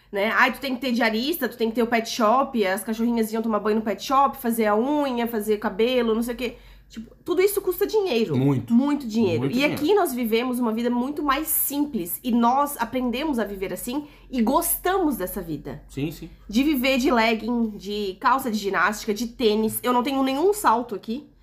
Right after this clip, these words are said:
Speaker 1: Tanto que eu fui no domingo na comunhão, fui de, de sapatilha. Então, tipo, rasteira. Eu não tenho salto.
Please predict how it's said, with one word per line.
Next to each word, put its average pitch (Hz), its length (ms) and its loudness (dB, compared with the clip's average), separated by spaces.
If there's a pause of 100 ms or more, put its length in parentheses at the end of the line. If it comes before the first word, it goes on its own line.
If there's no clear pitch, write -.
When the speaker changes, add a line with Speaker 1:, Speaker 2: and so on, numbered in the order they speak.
(140)
Speaker 1:
Tanto 214 160 -4
que 240 60 -6
eu 226 40 0
fui 240 140 -2
no 240 80 4
domingo 233 240 2
na 226 80 2
comunhão, 233 420 0
fui 226 140 -2
de, - 160 -16 (320)
de 160 60 -12
sapatilha. 226 760 -6 (260)
Então, 233 180 2
tipo, 226 360 0
rasteira. 214 560 0 (280)
Eu 214 160 2
não 277 380 4
tenho 294 280 -2
salto. - 440 -4